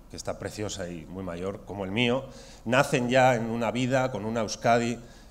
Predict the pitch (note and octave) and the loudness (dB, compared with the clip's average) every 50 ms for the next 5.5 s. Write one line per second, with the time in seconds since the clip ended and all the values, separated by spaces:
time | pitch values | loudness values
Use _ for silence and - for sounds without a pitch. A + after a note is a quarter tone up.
0 | - - - F#2 F2+ F#2 - - - - - - - A2+ A2+ A2 A#2+ A#2+ A2+ G2+ | -20 -16 -14 -12 -12 -12 -12 -12 -10 -8 -4 0 2 2 2 2 0 -2 -2 -2
1 | G#2 F#2+ F2 F#2 F#2 F2+ F2 - A2+ G#2 G#2+ G#2 - - - - - - - - | -2 -6 -6 -8 -10 -10 -8 -6 -6 -6 -4 -6 -6 -8 -8 -6 -6 -8 -8 -8
2 | - - - - - - - - - - - - G#2+ A2+ B2 B2+ C3+ B2+ B2+ G#2+ | -12 -18 -20 -20 -20 -20 -20 -20 -20 -20 -12 -6 -2 2 2 2 2 2 2 2
3 | A#2+ A#2+ G2+ - D#2+ D2 - - - - - - - - - - - - - - | 2 0 -2 -4 -8 -8 -8 -10 -10 -12 -14 -16 -16 -16 -20 -20 -20 -20 -20 -20
4 | - - - - - - - - G2+ G#2+ - - D#3 D#3+ E3+ F3 D#3 C3 - C#3+ | -20 -20 -20 -20 -20 -20 -16 -10 -10 -6 0 2 4 6 6 6 6 4 4 2
5 | C3 C#3+ D3+ D3 D3 D#3 D3+ C#3+ C#3+ | 2 2 2 2 0 0 0 0 0